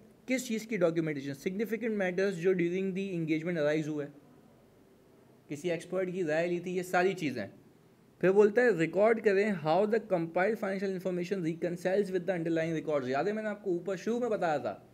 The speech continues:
कि जो accounting records को यूज़ करके ये बनाया तो उसके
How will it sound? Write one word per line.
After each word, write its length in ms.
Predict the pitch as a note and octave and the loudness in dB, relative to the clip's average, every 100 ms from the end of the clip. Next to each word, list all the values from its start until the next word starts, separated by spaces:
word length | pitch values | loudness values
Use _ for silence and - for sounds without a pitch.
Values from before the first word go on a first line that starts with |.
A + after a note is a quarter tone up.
| _ - - - _ | _ -20 -20 -20 _
कि 120 | G3 G#3 C#3+ | 0 0 0
जो 140 | B2+ G#3+ | 2 6
accounting 600 | A#3+ A3+ F#3 F#3+ G#3+ G3+ | 4 2 -4 -4 -6 -4
records 360 | F3 E3+ F#3+ | -4 -4 -4
को 100 | G3+ | -4
यूज़ 280 | F3+ F3 G#3+ | -4 -4 -4
करके 220 | G#3+ F#3 | -4 -2
ये 120 | G#3 G3+ | -4 -4
बनाया 320 | E3 D#3+ F#3+ | -4 -4 -4
तो 120 | G3+ | -6
उसके 280 | F#3+ - G#3+ | -8 -6 -8